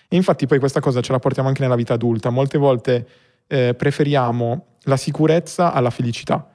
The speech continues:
Preferiamo una infelice sicurezza alla felicità, perché la felicità è rischiosa.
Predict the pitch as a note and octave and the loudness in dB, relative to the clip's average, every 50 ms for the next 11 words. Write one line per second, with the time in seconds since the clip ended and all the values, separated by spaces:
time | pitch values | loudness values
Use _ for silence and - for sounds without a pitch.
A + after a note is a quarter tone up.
0 | _ _ _ _ _ _ _ _ - D3+ D3 C#3+ D#3+ D#3 D3+ C3+ C3 C3 C3+ C3 | _ _ _ _ _ _ _ _ 0 0 0 2 0 0 0 0 0 0 -2 -2
1 | - D#3 D3+ D#3 D3 - - D#3 E3+ G3+ - G3 - - D3 - C#3+ C#3 C3+ D3 | 0 0 0 0 0 0 0 0 0 0 -2 -2 -4 -4 -4 -2 0 2 2 0
2 | D#3 D#3 - - F3+ F3 F3+ F#3 - _ _ _ _ _ _ _ _ _ _ _ | 0 -4 -6 -4 -2 -2 -2 -4 -6 _ _ _ _ _ _ _ _ _ _ _
3 | _ - D3+ D3+ D3+ D#3+ D#3+ D#3+ D#3+ D#3+ - - _ _ _ _ _ - - D3 | _ 0 2 4 4 4 4 4 4 2 0 -4 _ _ _ _ _ -2 0 0
4 | C#3 C3+ - - - C3 - C#3+ C3 D3+ D#3 D3+ - F3 D#3 - F#3 F3 C#3+ B2+ | 0 0 -2 -2 -2 0 0 -2 -2 -2 -2 -2 -2 -2 -2 0 0 0 0 -2
5 | - - - C3 A2 A2 A2 - - | -4 -2 -2 0 0 0 -2 -4 -8